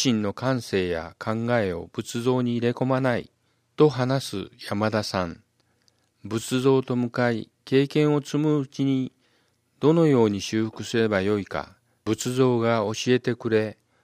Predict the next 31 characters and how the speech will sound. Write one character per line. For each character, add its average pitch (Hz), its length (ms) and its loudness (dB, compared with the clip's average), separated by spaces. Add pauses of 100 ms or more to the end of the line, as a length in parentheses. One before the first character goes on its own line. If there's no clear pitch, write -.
(140)
自 113 200 -6
然 147 220 4
に 147 160 -2
手 160 140 -2
が 123 180 2
動 110 200 0
く 135 140 -4
よ 113 120 6
う 98 40 2
に 92 120 -4
な 95 140 -4
っ - 40 -12
た 87 160 -8
と 82 120 -8
い 80 140 -8
う。 73 160 -14 (1120)
丹 143 280 0
念 110 160 2
に 98 120 -2
磨 107 300 0
い 104 60 -4
た 92 160 -8
彫 98 220 -4
刻 - 260 -6
刀 95 220 -2
で 95 280 -6 (100)
心 127 460 2
を 95 60 2
無 95 140 -2
に 101 140 -2
し、 90 300 -10